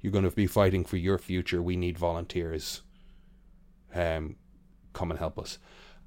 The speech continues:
And the world seems to get on board with that very quickly.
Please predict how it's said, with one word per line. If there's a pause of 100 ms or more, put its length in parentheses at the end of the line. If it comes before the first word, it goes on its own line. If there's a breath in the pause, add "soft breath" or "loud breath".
(100)
And (320)
the
world
seems
to
get
on
board
with
that
very
quickly.